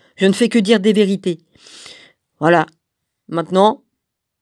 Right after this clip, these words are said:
parce que j'en ai marre des menteurs, des, des affabulateurs, euh, de, enfin des,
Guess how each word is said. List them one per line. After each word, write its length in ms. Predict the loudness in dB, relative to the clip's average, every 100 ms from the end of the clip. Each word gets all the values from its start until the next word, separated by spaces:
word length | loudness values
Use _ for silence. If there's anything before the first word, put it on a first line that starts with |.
| _ _ _ _ _ _
parce 160 | -4 2
que 100 | 4
j'en 260 | 6 6
ai 100 | 6
marre 340 | 4 4 2 2
des 120 | 2
menteurs, 480 | 0 0 0 0 0
des, 380 | -2 0 0
des 240 | 0 -2 -2
affabulateurs, 880 | -2 -2 -2 0 0 0 0 0 0
euh, 140 | -2
de, 100 | -2
enfin 300 | -4 -4 -4
des, 240 | -4 -6